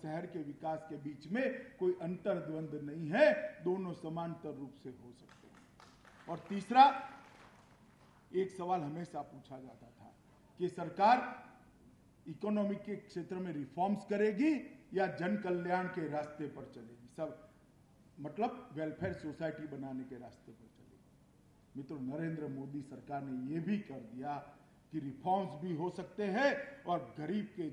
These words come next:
जीवन के स्तर को ऊपर भी उठाया जा सकता है। ये दोनों काम एक साथ करने का काम ये भारतीय जनता पार्टी की नरेंद्र मोदी सरकार ने किया है। मित्रों, जब भारतीय जनता पार्टी की सरकार बनी,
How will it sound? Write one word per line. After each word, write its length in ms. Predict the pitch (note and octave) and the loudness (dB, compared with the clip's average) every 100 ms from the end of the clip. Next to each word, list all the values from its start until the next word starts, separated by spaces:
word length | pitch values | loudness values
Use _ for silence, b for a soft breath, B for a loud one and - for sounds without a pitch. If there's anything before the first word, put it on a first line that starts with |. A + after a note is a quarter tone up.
| A2 | -6
जीवन 300 | C#3+ D#3 D#3+ | -8 -6 -8
के 200 | - C#3 | -8 -10
स्तर 300 | - C#3 C3+ C3 | -10 -14 -10 -4
को 120 | A3+ A3+ - - | -4 -4 -10 -10
ऊपर 320 | C#3 - D3+ | -8 -6 -6
भी 220 | C3 D3+ D#3 B2+ | -4 -2 -2 -4
उठाया 320 | - C3 A2+ | -6 -6 -8
जा 160 | G#2+ | -10
सकता 180 | G#2 - | -16 -20
है। 1500 | - - - - - - - - - - - - - - - - | -20 -20 -20 -20 -20 -18 -18 -20 -18 -20 -20 -20 -20 -20 -8 -2
ये 80 | B3+ | 4
दोनों 320 | C4+ E4+ F4 | 8 12 12
काम 380 | - C4+ D#4 G3+ - - - - - - - - - - - - - | 10 10 10 8 2 -10 -18 -20 -20 -20 -20 -20 -20 -20 -20 -12 0
एक 220 | B3+ C4 | 2 2
साथ 420 | - C4 D4 D4 | 8 12 12 10
करने 300 | A#3 A3 A#3 | 4 4 2
का 140 | A3+ G#3 | 4 2
काम 400 | G3+ G#3 D4 B3 - - E3 | 6 6 6 2 -6 -12 -8
ये 140 | D#3 | -4
भारतीय 380 | D3 F#3 F#3+ G3 | 2 2 2 -2
जनता 380 | D#3+ E3+ E3 E3+ D#3 | -2 -4 -2 -2 0
पार्टी 300 | E3 E3 F#3 | 0 -2 -4
की 160 | E3+ F#3 | -8 -6
नरेंद्र 460 | C#3 C#3+ C#3+ B2+ B2 | -4 -4 -6 -6 -8
मोदी 220 | B2+ B2+ | -10 -10
सरकार 400 | - A2+ - A2+ | -12 -16 -16 -18
ने 140 | G#2 | -18
किया 280 | G#2 - - | -20 -20 -20
है। 60 | - - - - - - D#3+ | -20 -20 -20 -20 -20 -12 -8
मित्रों, 320 | D#3+ A3+ B3 - - - - - - - - - - - - - - - - - - - | 0 4 4 2 -10 -16 -20 -20 -20 -20 -20 -20 -20 -20 -20 -20 -20 -20 -20 -20 -20 -14
जब 220 | C#3 F#3 D#3 | -6 -4 2
भारतीय 420 | F#3 G#3 A#3+ A3 | 4 4 2 -2
जनता 300 | G3 G#3 A3 | 0 4 4
पार्टी 360 | G#3+ G3+ G#3 G#3+ | 8 6 6 -2
की 120 | A3 | -4
सरकार 420 | - F#3+ G#3+ G#3 | -4 0 6 6
बनी, 220 | G3+ G#3+ | 6 2